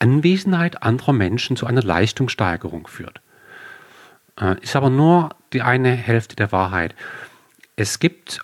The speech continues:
Aufgaben, da ist genau umgekehrt der Fall. Da ist die Anwesenheit anderer schädlich. Und es war wirklich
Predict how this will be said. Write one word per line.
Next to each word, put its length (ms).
Aufgaben, 720
da 80
ist 180
genau 300
umgekehrt 580
der 60
Fall. 320
Da 80
ist 220
die 80
Anwesenheit 880
anderer 580
schädlich. 880
Und 120
es 120
war 220
wirklich 360